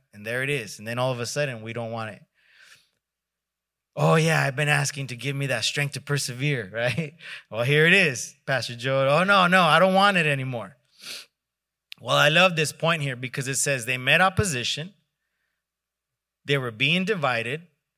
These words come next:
but it doesn't say that they ran away from it. It says they spent considerable time there. They dwelled. They stayed there. They faced it. And they said, "Hey, you know what? Let's buckle down.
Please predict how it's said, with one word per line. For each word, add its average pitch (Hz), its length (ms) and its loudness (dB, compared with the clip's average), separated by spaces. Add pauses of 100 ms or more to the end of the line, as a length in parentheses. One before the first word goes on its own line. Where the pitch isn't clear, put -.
(400)
but 120 120 -4
it 123 100 -4
doesn't 147 300 0
say 139 200 -2
that 131 160 -4
they 123 80 -6
ran 117 240 -6
away 117 220 -6
from 98 260 -12
it. 98 120 -20 (680)
It 127 100 -4
says 120 360 -2
they 113 120 -6
spent 120 480 -2 (280)
considerable 135 840 -4 (180)
time 120 320 -8
there. 95 300 -14 (320)
They 120 160 -10
dwelled. 107 720 -4 (1200)
They 123 120 -4
stayed 135 500 0
there. 101 320 -8 (800)
They 120 100 -4
faced 151 540 2
it. - 340 -16 (1400)
And 120 140 -6
they 127 100 -2
said, 123 260 0
"Hey, 147 140 2
you 139 100 0
know 151 100 0
what? 147 220 2
Let's 131 220 -6
buckle 165 320 -2
down. 131 460 -6